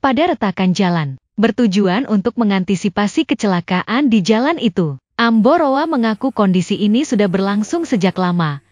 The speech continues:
namun diperparah oleh hujan yang mengguyur wilayah itu tiga hari lalu. Lanjut,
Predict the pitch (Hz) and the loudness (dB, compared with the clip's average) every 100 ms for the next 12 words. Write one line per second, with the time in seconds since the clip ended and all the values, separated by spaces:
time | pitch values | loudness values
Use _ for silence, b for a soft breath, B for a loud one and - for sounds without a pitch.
0 | _ 214 220 277 302 247 220 202 196 240 | _ -4 -2 0 2 0 0 -2 -2 -2
1 | 202 185 190 208 254 285 262 214 202 190 | -2 -2 0 0 0 -2 -2 0 2 2
2 | 240 277 247 202 180 180 226 - 254 277 | 2 2 0 0 -2 -2 -4 -4 -4 -4
3 | _ - 285 302 339 294 269 233 180 160 | _ -2 0 0 0 0 0 0 0 0
4 | 143 - - 214 214 180 196 320 | -4 -12 -4 0 0 2 0 0